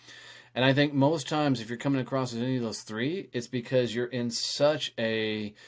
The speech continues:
desperation mode to grow your business because you're, you're living paycheck to paycheck. You're living,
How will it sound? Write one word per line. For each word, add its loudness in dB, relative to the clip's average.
desperation 2
mode 2
to -4
grow -2
your -4
business -4
because -2
you're, -6
you're -6
living -2
paycheck -6
to -16
paycheck. -6
You're -6
living, -6